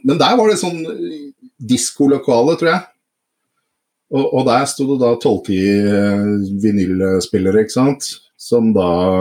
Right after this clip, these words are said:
måtte tas på der også. Da fikk jeg lov til å spille høyt, og så lærte jeg meg hvordan dette funka, og så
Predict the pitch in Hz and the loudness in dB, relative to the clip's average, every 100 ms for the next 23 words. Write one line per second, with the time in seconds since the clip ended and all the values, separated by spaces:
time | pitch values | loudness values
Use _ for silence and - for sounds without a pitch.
0 | 95 92 90 - _ _ _ _ 113 - | 0 -2 -4 -12 _ _ _ _ -6 -2
1 | 110 - 101 - 113 85 78 - - _ | -2 0 -4 -2 -2 0 -2 -6 -12 _
2 | _ _ _ _ _ _ _ _ - - | _ _ _ _ _ _ _ _ -8 -6
3 | 135 156 123 - 104 113 110 95 95 - | 0 2 2 -2 -4 0 0 0 -2 -4
4 | - - 85 82 - 95 98 101 110 98 | -6 -2 -2 0 0 0 0 2 2 2
5 | 107 95 - 98 85 131 196 135 127 - | 2 0 -2 -2 2 0 0 -4 -4 -4
6 | - 127 | -4 0